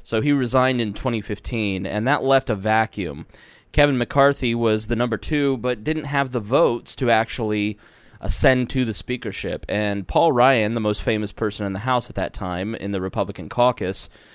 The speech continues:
who was fresh off a run as the vice presidential candidate with Mitt Romney,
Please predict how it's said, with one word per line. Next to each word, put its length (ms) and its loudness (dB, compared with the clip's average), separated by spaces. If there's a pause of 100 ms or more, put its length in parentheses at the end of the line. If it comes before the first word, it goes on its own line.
(160)
who 400 0
was 260 0
fresh 340 0
off 220 2
a 60 -4
run 460 0
as 400 -4
the 100 -4
vice 240 0
presidential 500 -4
candidate 400 -4
with 160 -10
Mitt 180 -6
Romney, 460 -2